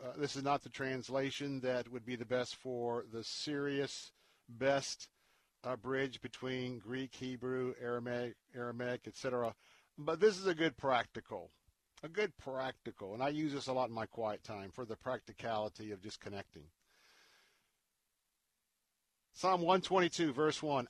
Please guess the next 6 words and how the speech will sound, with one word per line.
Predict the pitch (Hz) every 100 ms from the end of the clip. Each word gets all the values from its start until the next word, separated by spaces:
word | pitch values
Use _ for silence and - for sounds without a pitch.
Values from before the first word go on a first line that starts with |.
| -
"I | 170 185 190
was | 170 170 139
glad | 123 135 135 170 196 190 151 117 92 92 _ _ _ _ _ _
for | - 131 123
the | 127
suggestion | - 131 104 139 139 - 98